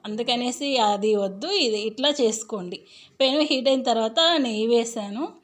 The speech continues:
ఎవరైనా డైట్ ఫాలో అయ్యేవాళ్ళు, లేదంటే నెయ్యి నాకు నచ్చదు, ఆ, ఆ స్మెల్ నాకు పడదు అనుకునేవాళ్ళు ఆయిల్తో అయినా చేసుకోవచ్చు, సన్‌ఫ్లవర్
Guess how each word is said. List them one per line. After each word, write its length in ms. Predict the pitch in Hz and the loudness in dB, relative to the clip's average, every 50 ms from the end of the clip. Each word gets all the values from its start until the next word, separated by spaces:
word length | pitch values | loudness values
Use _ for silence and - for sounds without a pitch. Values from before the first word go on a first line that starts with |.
| _ _ _ _ _ - | _ _ _ _ _ 0
ఎవరైనా 380 | 262 277 294 302 320 320 330 | 2 4 4 6 6 4 4
డైట్ 360 | 302 240 240 226 226 226 226 | 2 2 2 2 0 0 -2
ఫాలో 240 | - 254 233 233 226 | 0 0 0 0 0
అయ్యేవాళ్ళు, 680 | 214 214 208 208 208 202 208 202 202 202 208 214 233 233 - - _ - - _ - | -2 -2 -2 -4 -6 -6 -8 -8 -8 -8 -8 -8 -8 -12 -14 -18 _ -20 -20 _ -8
లేదంటే 640 | 233 254 254 254 247 247 233 233 233 226 247 254 254 247 240 233 226 226 214 208 | -2 0 0 2 2 0 -2 -2 -4 -2 0 2 4 4 6 6 4 4 2 0
నెయ్యి 280 | 208 214 208 214 233 | -2 -4 -4 -4 -4
నాకు 260 | 240 240 226 220 - | -2 -2 -4 -4 -4
నచ్చదు, 420 | 220 202 202 190 - - 190 196 196 | -6 -6 -6 -8 -8 -8 -8 -6 -4
ఆ, 180 | 196 196 190 190 - - - _ _ _ _ - | -4 -4 -4 -6 -8 -14 -20 _ _ _ _ -10
ఆ 20 | 254 | -8
స్మెల్ 440 | - - 254 233 226 226 226 247 | -6 -4 -2 -2 0 0 0 0
నాకు 240 | 240 226 208 208 233 | 0 0 -2 -4 -6
పడదు 540 | 214 - 208 196 196 196 190 202 202 202 - - - - | -6 -4 -4 -4 -4 -4 -4 -4 -6 -6 -8 -12 -10 -8
అనుకునేవాళ్ళు 680 | 233 233 240 269 247 240 240 220 220 233 294 403 494 - _ _ _ _ _ _ _ _ _ _ _ - | -8 -6 -6 -4 -4 -4 -4 -4 -4 -4 -6 -8 -10 -14 _ _ _ _ _ _ _ _ _ _ _ -6
ఆయిల్తో 400 | - 247 254 262 277 294 285 311 | -2 0 0 2 0 0 2 2
అయినా 340 | 285 277 269 277 302 330 320 320 302 | 2 2 2 2 0 0 -2 -2 -2
చేసుకోవచ్చు, 460 | 254 247 - - 285 247 226 240 240 | -4 -4 -4 -4 -4 -4 -4 -4 -6
సన్‌ఫ్లవర్ 760 | 214 - 233 196 208 196 233 220 214 208 208 196 202 202 214 | -6 -4 -4 -4 -6 -4 -2 -2 0 0 0 -2 -2 -4 -6